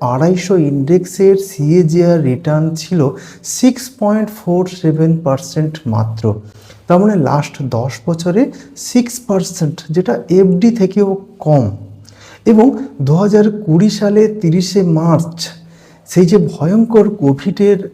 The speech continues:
যে ক্র্যাশ ছিল, সেটার জন্য আবার কিন্তু স্মল ক্যাপ পড়ে যায়। এখন তিরিশে মার্চ দু হাজার কুড়ি সালে সেই পয়েন্ট আবার নেমে যায় তিন হাজার একশো একে। এখন তুমি চিন্তা করো,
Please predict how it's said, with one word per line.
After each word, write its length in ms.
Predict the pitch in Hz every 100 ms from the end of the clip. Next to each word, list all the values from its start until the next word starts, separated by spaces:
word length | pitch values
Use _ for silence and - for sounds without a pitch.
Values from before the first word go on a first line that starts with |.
| - 143
যে 120 | 156 156
ক্র্যাশ 320 | 147 131 143 151 -
ছিল, 200 | - 143 277 - - _
সেটার 420 | - 165 165 214 175
জন্য 260 | 202 208 262 269 - 120
আবার 260 | 123 160 196 185
কিন্তু 440 | 160 123 110 113 - - - -
স্মল 360 | - 151 143 165 165
ক্যাপ 200 | 165 165 165
পড়ে 260 | 139 135 160 156
যায়। 220 | 110 131 226 - - - - -
এখন 220 | - 151 220 277 - -
তিরিশে 420 | 175 254 - 226 202
মার্চ 220 | 202 208 - -
দু 120 | 127 147
হাজার 260 | 165 170 170 165
কুড়ি 240 | 165 156 170
সালে 340 | 160 117 160 269 - -
সেই 220 | - 151 160 165
পয়েন্ট 360 | 139 165 180 170 -
আবার 300 | 120 127 165 160 135
নেমে 240 | 120 123 131
যায় 160 | 196 240 - -
তিন 160 | - 147
হাজার 300 | 170 165 170 165 165
একশো 420 | 131 - - 156 139 - 113
একে। 220 | - 120 107 - - - - - -
এখন 200 | 165 262 254
তুমি 180 | 247 240 -
চিন্তা 260 | 170 165
করো, 260 | 175 120